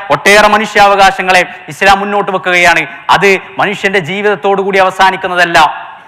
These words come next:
ഇസ്ലാം പഠിപ്പിക്കുന്ന മനുഷ്യാവകാശങ്ങൾ മനുഷ്യന്റെ ജീവിതത്തോടു കൂടി പോലും അവസാനിക്കുന്നതല്ല. റസൂലുള്ളാഹി സ്വല്ലല്ലാഹി അലൈഹി വസല്ലമയുടെ ചരിത്രം നമ്മൾ പരിശോധിക്കുക. പ്രവാചകന്റെ മുമ്പിലൂടെ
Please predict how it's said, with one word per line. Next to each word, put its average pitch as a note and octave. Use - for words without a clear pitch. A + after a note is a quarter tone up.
ഇസ്ലാം G#3+
പഠിപ്പിക്കുന്ന A#3
മനുഷ്യാവകാശങ്ങൾ A#3+
മനുഷ്യന്റെ B3
ജീവിതത്തോടു C4
കൂടി B3+
പോലും A3+
അവസാനിക്കുന്നതല്ല. G3
റസൂലുള്ളാഹി G#3
സ്വല്ലല്ലാഹി A#3
അലൈഹി A3
വസല്ലമയുടെ A3
ചരിത്രം G#3+
നമ്മൾ G3+
പരിശോധിക്കുക. F#3
പ്രവാചകന്റെ G3
മുമ്പിലൂടെ A3